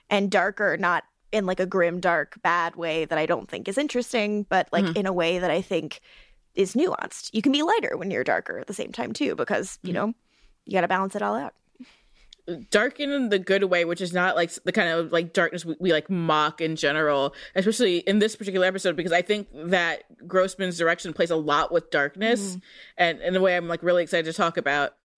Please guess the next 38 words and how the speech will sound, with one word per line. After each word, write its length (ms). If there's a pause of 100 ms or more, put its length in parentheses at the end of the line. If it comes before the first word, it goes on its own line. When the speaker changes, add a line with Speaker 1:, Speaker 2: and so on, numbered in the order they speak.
Speaker 2:
Previously 760
on 160
Angel, 580 (220)
Fred 320
is 100
trading 420
one 200
cape 300
for 140
another. 720 (280)
Speaker 1:
Aw. 480
Speaker 2:
The 80
visions 340 (120)
aren't 280
coming 280
from 180
the 80
powers. 800
Speaker 1:
Aw. 360 (140)
Speaker 2:
Oh 180
no, 280
Angel's 220
released 300
this 160
dude 200
from 160
hell. 580 (260)
Speaker 1:
Ooh. 220 (180)
Speaker 2:
Angel, 560
it's 200
just 340
business. 800 (360)
I'll 160
kill 340
you 180
next 360
time. 500
Speaker 1:
Hot. 480